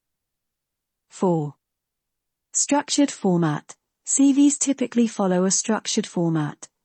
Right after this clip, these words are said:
which makes it easier for employers to compare and evaluate candidates based on consistent criteria.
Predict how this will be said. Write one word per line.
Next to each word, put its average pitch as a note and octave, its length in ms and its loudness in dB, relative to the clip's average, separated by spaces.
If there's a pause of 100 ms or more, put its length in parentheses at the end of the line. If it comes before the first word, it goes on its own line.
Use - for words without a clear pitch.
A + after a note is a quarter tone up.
(120)
which A3 220 0
makes C#4 280 2
it - 140 0
easier G#3+ 400 2
for F#3+ 140 0
employers F#3 600 0
to G3+ 120 -2
compare G#3+ 500 0
and F#3+ 160 2
evaluate G3 640 0
candidates G3+ 580 -2
based G3+ 480 -2
on F3+ 120 0
consistent G#3+ 640 -2
criteria. D#3+ 800 -4